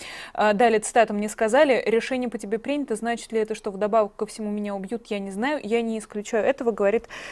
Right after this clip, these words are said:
Тинькофф. Как бы вы прокомментировали эти опасения?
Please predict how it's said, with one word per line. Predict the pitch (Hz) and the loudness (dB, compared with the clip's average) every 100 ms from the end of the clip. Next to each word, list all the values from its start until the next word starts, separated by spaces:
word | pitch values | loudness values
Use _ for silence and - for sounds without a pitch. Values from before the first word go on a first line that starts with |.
| - | -12
Тинькофф. | - 240 233 202 - - | -2 0 4 2 0 0
Как | 240 226 | 2 4
бы | 240 | 2
вы | 220 240 | 2 2
прокомментировали | 240 220 220 220 214 233 214 208 208 | 0 -4 -4 -6 -4 -2 0 0 0
эти | 202 214 208 | -2 -4 -4
опасения? | 196 214 - 185 180 | -8 -8 -10 -12 -14